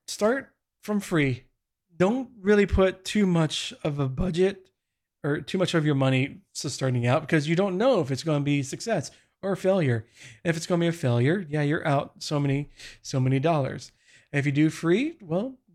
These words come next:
you're just out however it costs for the servers. It's,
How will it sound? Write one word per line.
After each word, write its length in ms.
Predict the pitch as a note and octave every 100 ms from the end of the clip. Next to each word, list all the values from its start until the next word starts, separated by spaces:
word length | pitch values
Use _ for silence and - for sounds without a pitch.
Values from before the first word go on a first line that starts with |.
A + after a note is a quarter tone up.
| D3+
you're 140 | E3
just 280 | E3+ F#3 E3
out 300 | D3+ C#3+ - D3
however 640 | C#3 C#3+ D3 D3+ D#3 D#3+ F#3 _ _
it 160 | E3 D3+
costs 300 | D#3 D3 -
for 100 | D#3+
the 80 | D#3
servers. 560 | - F#3+ B2+ A#2 - _ _ _ _ _ _ -
It's, 320 | C#3+ - -